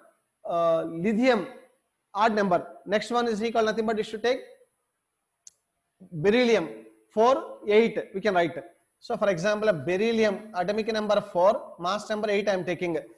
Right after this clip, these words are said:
So your number of protons four, number of, uh, neutrons also four. Next, for example, carbon, it is equal to beryllium, comma carbon C, and also next one, oxygen,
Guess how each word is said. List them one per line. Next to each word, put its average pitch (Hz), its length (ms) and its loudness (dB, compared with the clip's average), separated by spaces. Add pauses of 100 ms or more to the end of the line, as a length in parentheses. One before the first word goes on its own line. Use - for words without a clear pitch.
(160)
So - 140 0
your 233 120 6
number 190 300 -2
of 240 180 2
protons 214 460 0 (120)
four, 185 340 2 (720)
number 202 300 0
of, 233 320 4
uh, 208 260 4
neutrons 214 500 -2
also 214 380 0
four. 170 420 -2 (440)
Next, 220 280 -2
for 233 120 2
example, 220 420 0 (180)
carbon, 202 460 0 (420)
it 185 120 -10
is 175 100 -10
equal 196 300 0
to 190 80 2
beryllium, 190 640 -4 (720)
comma 202 340 -4
carbon 185 440 0
C, - 540 -6 (420)
and 208 160 -2
also 190 260 0
next 190 300 -4
one, 262 380 -4 (260)
oxygen, 220 840 -2